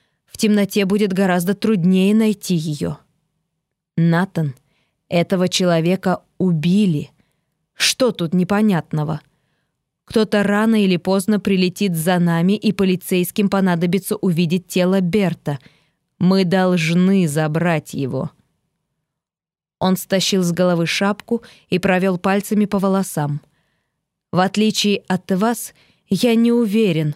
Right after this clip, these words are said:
что кто-то прилетит за нами". Стивен закашлялся при упоминании о полиции.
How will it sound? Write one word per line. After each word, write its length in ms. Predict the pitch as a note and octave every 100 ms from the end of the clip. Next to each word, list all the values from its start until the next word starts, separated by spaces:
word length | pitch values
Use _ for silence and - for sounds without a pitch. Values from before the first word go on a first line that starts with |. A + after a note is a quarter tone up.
| _ _
что 260 | - - F#3
кто-то 320 | - F3 E3+
прилетит 560 | - F#3 F#3 F3+ D3
за 200 | D#3+ D#3
нами". 420 | D3+ D#3 D#3+ D3+ _ _ _ _ _ _ _ _ _ _
Стивен 400 | - - E3 E3
закашлялся 720 | D#3 D3+ F#3 F#3+ - G#3+ - G#3
при 120 | G#3
упоминании 680 | F#3+ F#3+ G3 F#3+ F#3+ F#3+ F#3
о 80 |
полиции. 680 | F3+ F#3 F#3 F3+ - F#3+